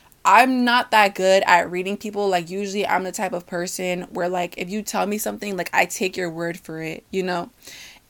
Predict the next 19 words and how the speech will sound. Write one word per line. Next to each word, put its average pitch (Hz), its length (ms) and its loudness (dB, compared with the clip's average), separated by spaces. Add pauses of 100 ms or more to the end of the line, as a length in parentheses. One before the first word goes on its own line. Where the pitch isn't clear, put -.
It 214 180 4
feels 247 300 4
good, 226 480 6
you 208 80 -2
know, 196 160 2
like, 185 220 2
obviously 190 500 0
when 175 240 -4
you 170 120 -6
show 185 360 0
me 180 160 -4
that 170 240 -4
you 180 80 -8
can 170 180 -8
do 170 140 -6
that 170 220 -2
too, 170 300 -6
but 165 240 -6
I'm, 180 460 0